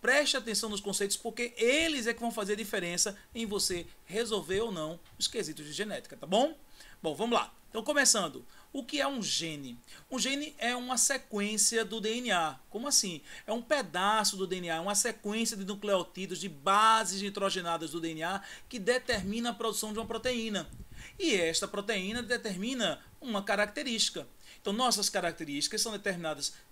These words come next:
pelas proteínas e essas proteínas são determinadas por sequências do D N A. São pedaços do D N A que são chamados de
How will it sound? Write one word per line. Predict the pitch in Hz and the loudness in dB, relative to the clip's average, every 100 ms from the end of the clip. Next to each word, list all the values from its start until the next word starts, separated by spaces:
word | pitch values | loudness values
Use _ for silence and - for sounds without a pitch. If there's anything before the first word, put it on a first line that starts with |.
| - | -2
pelas | 233 196 165 - | 2 4 4 0
proteínas | 160 160 160 143 143 190 - - - | -2 -2 0 0 -2 -4 -4 -8 -4
e | 311 | 0
essas | 196 190 | 2 0
proteínas | - 202 196 202 | -4 -2 -2 -2
são | |
determinadas | 214 208 202 185 190 - - - | -4 -2 0 0 0 -4 -6 -4
por | - 247 | 2 4
sequências | 240 277 - 240 233 269 - 277 | 4 0 -2 -2 0 0 -2 -4
do | 185 233 | -6 -6
D | 247 240 247 | -2 -2 -2
N | 302 | 0
A. | 240 185 | 0 0
São | 180 | -2
pedaços | - - 170 185 190 208 202 | -6 -8 -2 2 4 4 0
do | 180 | -4
D | |
N | 196 214 | -4 -4
A | 240 | -6
que | |
são | - | -6
chamados | 247 208 202 190 | -4 -4 -4 -4
de | 180 294 | 0 -2